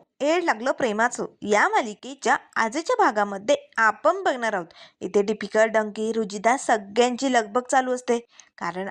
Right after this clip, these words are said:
आज रायाचा साखरपुडा असतो ना. त्याच वेळेस आता डिफिकल्ट म्हणू लागतो, "ए डंक्या,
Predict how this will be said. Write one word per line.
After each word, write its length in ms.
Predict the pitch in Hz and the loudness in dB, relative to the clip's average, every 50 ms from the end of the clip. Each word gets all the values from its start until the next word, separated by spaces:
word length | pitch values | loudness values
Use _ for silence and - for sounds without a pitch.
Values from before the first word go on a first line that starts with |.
| - - | -4 -2
आज 200 | 196 208 220 254 | 0 0 2 2
रायाचा 360 | 247 214 202 196 196 247 269 | 2 2 2 2 -2 -4 -6
साखरपुडा 640 | - - 262 226 - - 254 262 254 294 294 285 | -6 -6 -6 -4 -2 -2 -2 0 2 2 4 4
असतो 280 | 254 240 - - 208 196 | 4 2 0 -6 -4 -2
ना. 200 | 208 226 220 175 175 - - - _ _ - | 0 2 0 0 -2 -6 -16 -20 _ _ -4
त्याच 360 | 226 202 190 196 220 214 - 214 | -2 0 2 2 2 0 2 2
वेळेस 320 | 202 214 240 262 254 - - | 4 4 4 2 2 0 -2
आता 300 | 220 208 214 - 240 277 | -2 0 2 2 2 2
डिफिकल्ट 500 | 254 277 - - - - - 254 262 269 | 2 -2 -6 -8 -10 -12 -10 -10 -10 -10
म्हणू 160 | 277 285 269 | -10 -10 -8
लागतो, 260 | 269 262 262 - 226 | -8 -8 -4 0 4
"ए 140 | 240 262 277 | 4 6 6
डंक्या, 500 | 247 247 226 214 208 247 240 233 226 | 6 4 2 0 2 4 4 4 4